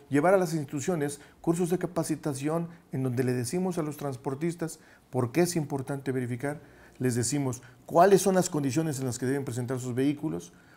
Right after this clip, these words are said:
cuáles son los motivos de rechazo, cuáles son los motivos de aprobación, y creo que eso, cuando les hacemos ese conocimiento, como que participan más activamente.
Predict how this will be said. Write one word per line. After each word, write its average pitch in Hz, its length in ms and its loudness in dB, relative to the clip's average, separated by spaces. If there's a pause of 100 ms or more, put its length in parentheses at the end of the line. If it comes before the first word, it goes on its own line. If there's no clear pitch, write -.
cuáles 180 320 8
son 185 140 4
los 165 100 2
motivos 143 400 0
de 131 60 -2
rechazo, 147 560 -6 (260)
cuáles 180 300 6
son 180 120 0
los 160 100 0
motivos 143 340 -2
de 135 80 -2
aprobación, 127 540 -4 (320)
y 143 100 0
creo 208 240 8
que 208 100 4
eso, 208 380 2 (200)
cuando 156 340 4
les 147 220 2
hacemos 190 380 0
ese 185 180 -4
conocimiento, 165 760 -4 (240)
como 143 220 -2
que 143 100 -2
participan 139 680 -6
más 131 280 -6
activamente. 69 520 -12